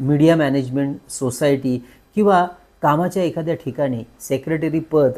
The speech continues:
आर्थिक व्यवहाराच्या जबाबदारी या महिन्यामध्ये आपल्याला मिळू शकतात. थोडक्यात काय, तर कोणत्या ना कोणत्या मार्गाने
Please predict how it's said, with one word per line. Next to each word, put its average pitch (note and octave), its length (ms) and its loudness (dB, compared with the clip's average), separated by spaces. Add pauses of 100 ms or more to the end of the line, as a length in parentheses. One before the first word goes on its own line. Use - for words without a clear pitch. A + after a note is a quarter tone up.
आर्थिक C#3 380 -2
व्यवहाराच्या C#3 480 0
जबाबदारी C3+ 600 2
या B2+ 140 4
महिन्यामध्ये B2 600 -2 (280)
आपल्याला B2 320 0
मिळू A#2 220 -4
शकतात. - 380 -14 (240)
थोडक्यात C3 380 -2
काय, A#2+ 180 0 (380)
तर C#4 60 -8
कोणत्या G3+ 360 4
ना A#3+ 120 2
कोणत्या F#3+ 320 2
मार्गाने C#3+ 540 -2